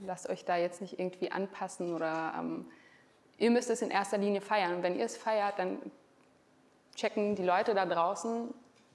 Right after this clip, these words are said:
okay, ey, das ist eigentlich ganz geil. Wenn, wenn die Mädels so krass davon überzeugt sind,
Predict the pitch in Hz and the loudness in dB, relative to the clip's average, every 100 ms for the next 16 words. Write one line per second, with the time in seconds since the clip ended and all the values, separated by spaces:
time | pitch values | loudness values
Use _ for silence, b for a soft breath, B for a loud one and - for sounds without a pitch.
0 | - 190 240 214 - 180 180 - 202 - | -10 -4 0 2 2 0 0 -4 -4 -6
1 | 208 - 196 175 170 175 185 226 226 240 | -6 0 2 2 0 0 2 4 4 4
2 | 202 - - 185 202 196 190 196 175 175 | 4 0 -4 -2 -2 -4 -2 -2 -2 -2
3 | - 208 202 - 143 | 0 0 0 -4 -4